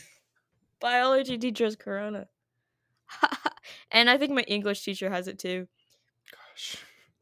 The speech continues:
Speaker 1: Oh well, it's fine. Um, mask up, people, and get vaccinated.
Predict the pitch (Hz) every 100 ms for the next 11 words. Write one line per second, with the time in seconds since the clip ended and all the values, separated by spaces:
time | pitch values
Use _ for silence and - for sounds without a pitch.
0 | - - _ - - - - _ - 220
1 | 190 _ _ - 226 214 185 - _ _
2 | _ - - 190 233 285 233 196 208 202
3 | 196 202 202 _ - - _ _ _ _
4 | _ - 190 185 190 220 214 190 - 170
5 | -